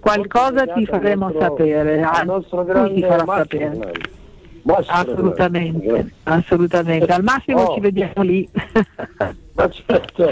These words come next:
Speaker 2: con gran piacere. Sono
Speaker 1: Eh,
Speaker 2: contento,
Speaker 1: ti sento
Speaker 2: eh.
Speaker 1: male adesso, aspetta, non ho capito cosa hai
Speaker 2: Io
Speaker 1: detto perché ogni tanto va via la voce.
Speaker 2: ho detto, mi fa piacere sempre che ci sentiamo
Speaker 1: M-,
Speaker 2: e spero
Speaker 1: ma
Speaker 2: che ci vediamo
Speaker 1: certo.
Speaker 2: presto.
Speaker 1: Assolutamente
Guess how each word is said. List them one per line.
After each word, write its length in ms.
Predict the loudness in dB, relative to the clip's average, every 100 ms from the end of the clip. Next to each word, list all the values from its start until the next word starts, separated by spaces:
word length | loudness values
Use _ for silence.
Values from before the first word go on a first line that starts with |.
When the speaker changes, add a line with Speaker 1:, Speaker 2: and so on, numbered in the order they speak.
| 2
Speaker 2:
con 140 | 0 2
gran 240 | 2 0
piacere. 500 | -2 -4 0 2 2 0 -2 -2 -6 -8 -20 -20 -12
Sono 220 | 0 0
Speaker 1:
Eh, 40 | 2
Speaker 2:
contento, 380 | 2 2 2
Speaker 1:
ti 140 | 0 2
sento 280 | 0 2 0
Speaker 2:
eh. 40 |
Speaker 1:
male 340 | 2 0 2 2
adesso, 460 | 2 0 -2 -6
aspetta, 380 | -6 -2 -2 -4
non 140 | -4
ho 80 | -2
capito 340 | 0 0 0 0
cosa 160 | 2
hai 80 | 2
Speaker 2:
Io 80 | 2
Speaker 1:
detto 260 | 0 0
perché 340 | 0 0 2 0 -2 -14 -2
ogni 180 | 0
tanto 240 | 2 0 2
va 60 |
via 140 | 2 2
la 60 |
voce. 200 | 0 -2
Speaker 2:
ho 80 | -2
detto, 420 | 0 0 0 0
mi 300 | 2 4 2
fa 260 | 2 0 0
piacere 540 | -2 -4 -2 -2 -2 0
sempre 400 | 0 0 -2 -2
che 140 | -2 -4
ci 140 | -4 0
sentiamo 680 | 0 2 2 0 0 -2 -4
Speaker 1:
M-, 140 | -4 -4 -2
Speaker 2:
e 100 | -2
spero 220 | 0 0
Speaker 1:
ma 100 | 0
Speaker 2:
che 80 | 0
ci 80 |
vediamo 420 | 0 2 0 0 0
Speaker 1:
certo. 140 | 0 0 -2
Speaker 2:
presto. 120 | -12 -20 -20 -20 -20 -20 -20 -20 -10 -2
Speaker 1:
Assolutamente 960 | -2 0 0 2 2 2 2 2 0